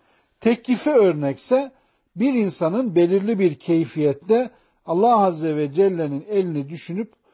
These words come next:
hayat etmesidir ki bunda mahlukların ellerine benzetme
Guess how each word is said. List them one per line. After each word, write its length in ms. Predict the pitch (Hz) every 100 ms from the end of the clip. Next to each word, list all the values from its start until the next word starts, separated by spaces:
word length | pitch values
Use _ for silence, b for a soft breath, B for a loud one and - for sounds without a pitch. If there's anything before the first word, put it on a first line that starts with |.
| _
hayat 380 | _ 226 269 -
etmesidir 680 | 160 - 135 127 139 170 214
ki 280 | - 220 247 b b b b 240
bunda 340 | 247 190 240
mahlukların 680 | 185 190 190 202 202 196 202
ellerine 540 | 185 180 180 190 185
benzetme 680 | 165 165 156 160 - 160